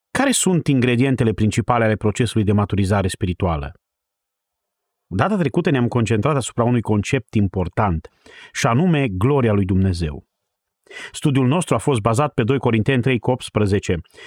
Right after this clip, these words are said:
unde vedem că, în calitate de credincios, creștinul își concentrează viața și atenția asupra gloriei lui Dumnezeu. Și pe măsură ce face asta, el va fi schimbat după chipul lui Dumnezeu,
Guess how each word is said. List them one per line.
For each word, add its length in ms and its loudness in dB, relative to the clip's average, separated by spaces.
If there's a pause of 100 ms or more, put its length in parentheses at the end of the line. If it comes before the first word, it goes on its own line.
(140)
unde 200 2
vedem 340 2
că, 220 0
în 180 0
calitate 520 0
de 100 0
credincios, 680 -2 (320)
creștinul 640 0
își 120 0
concentrează 720 0
viața 380 0
și 100 -2
atenția 520 0 (140)
asupra 420 0
gloriei 400 2
lui 120 2
Dumnezeu. 520 0 (800)
Și 140 0
pe 100 2
măsură 360 2
ce 120 0
face 300 0
asta, 260 0
el 100 2
va 120 0
fi 160 -2
schimbat 460 0
după 200 0
chipul 300 -2
lui 80 2
Dumnezeu, 480 0